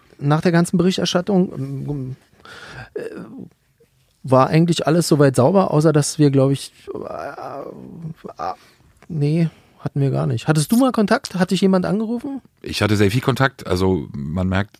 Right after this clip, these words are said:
Speaker 2: dass du, glaub ich, keinen Kontakt hattest
Speaker 1: Doch,
Speaker 2: zu
Speaker 1: ich hab
Speaker 2: irgendjemandem.
Speaker 1: neulich, doch, ich hab, äh, nach dem
Speaker 2: Ähm,
Speaker 1: letzten Innenausschuss, äh,
Speaker 2: Ach so,
Speaker 1: als,
Speaker 2: ja, genau. Wir haben
Speaker 1: als
Speaker 2: nämlich
Speaker 1: das
Speaker 2: dann
Speaker 1: Thema,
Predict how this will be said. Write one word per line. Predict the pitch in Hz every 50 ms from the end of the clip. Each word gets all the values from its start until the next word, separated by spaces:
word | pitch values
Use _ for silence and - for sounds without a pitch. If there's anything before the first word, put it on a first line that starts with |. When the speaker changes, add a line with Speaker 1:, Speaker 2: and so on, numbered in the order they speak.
| _ -
Speaker 2:
dass | - 95 - - - - _ -
du, | - 113
glaub | 113 120 113 110
ich, | 107 -
keinen | - 110 113
Kontakt | - 117 113 123 117 - -
hattest | 120 - 127 -
Speaker 1:
Doch, | 190 202
Speaker 2:
zu | 185
Speaker 1:
ich | 160 156
hab | 170 117 110
Speaker 2:
irgendjemandem. | 160 170 185 180 - - - -
Speaker 1:
neulich, | - 151
doch, | 160 156 -
ich | 147 -
hab, | 143 - -
äh, | - 151 151 147 147
nach | 147 147
dem | - 208 175
Speaker 2:
Ähm, | 165
Speaker 1:
letzten | 165 180 208 - 190
Innenausschuss, | 185 196 196 208 196 147 151 147 - - - 143 127 - - -
äh, | - 147
Speaker 2:
Ach | 131 127 127 123 127 -
so, |
Speaker 1:
als, | - 143 147
Speaker 2:
ja, | 156 143
genau. | 135 139 143 127 113
Wir | 117 117
haben | 131
Speaker 1:
als | 160 160
Speaker 2:
nämlich | 156 156 165 -
Speaker 1:
das | - 139
Speaker 2:
dann | - 185
Speaker 1:
Thema, | 196 190 190 185 180 185 175